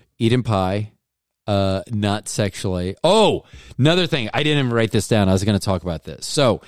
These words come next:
here's a new thing. If you've never heard of this, there's a thing called, I believe it's called an egot. It is an Emmy, Grammy,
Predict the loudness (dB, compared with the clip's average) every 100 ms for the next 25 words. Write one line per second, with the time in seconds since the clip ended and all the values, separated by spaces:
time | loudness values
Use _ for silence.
0 | -20 -6 2 2 4 0 2 2 0 -2
1 | -2 -6 0 0 0 -2 -2 -2 0 0
2 | 2 0 2 2 2 0 -2 -2 0 0
3 | 0 -2 -2 -2 0 2 4 2 -2 -4
4 | -2 0 4 4 4 2 0 -2 -4 0
5 | 0 0 -2 -2 -2 -2 -4 -8 -14 -18
6 | _ 0 4 4 4 2 0 0 2 2
7 | 2 0 0 0 2 2 2